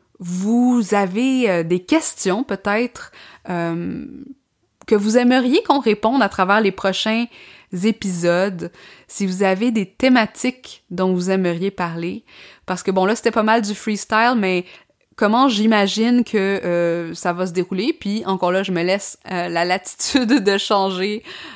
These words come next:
euh, en cours de route si jamais, mais je vais essayer de respecter ça, euh, quand même le plus possible,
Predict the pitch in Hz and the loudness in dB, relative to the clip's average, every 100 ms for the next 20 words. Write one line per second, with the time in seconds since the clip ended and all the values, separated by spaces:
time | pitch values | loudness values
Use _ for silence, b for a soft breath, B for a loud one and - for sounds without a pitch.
0 | - 185 180 180 - 190 190 214 185 196 | -10 -4 0 0 2 2 2 2 2 0
1 | 233 - 190 190 196 254 240 202 202 185 | -6 -6 -2 -2 0 2 2 2 2 0
2 | 180 180 220 208 196 - 196 - 185 - | -2 0 -4 -4 -6 -6 -8 -6 -8 -6
3 | 202 208 B B B - 180 175 175 175 | -4 -4 B B B -10 -6 -6 -6 -6
4 | 180 190 196 180 202 - 180 - 262 | -4 -2 -2 -2 -4 -4 -6 -4 -2